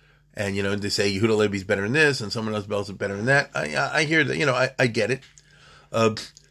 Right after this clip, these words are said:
but I'll tell you one thing, even the greatest of the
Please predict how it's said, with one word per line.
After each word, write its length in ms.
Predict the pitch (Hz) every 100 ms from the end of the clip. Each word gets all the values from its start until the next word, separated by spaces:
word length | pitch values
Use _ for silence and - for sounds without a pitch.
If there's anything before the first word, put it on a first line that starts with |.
| _
but 140 | 123 127
I'll 80 |
tell 160 | 127 165
you 80 | 139
one 160 | 165
thing, 300 | 190 139 143 - _ _ _ _ _
even 300 | - 165 147
the 80 | 120
greatest 480 | 101 120 147 156 -
of 140 | 127
the 380 | 113 107 104 92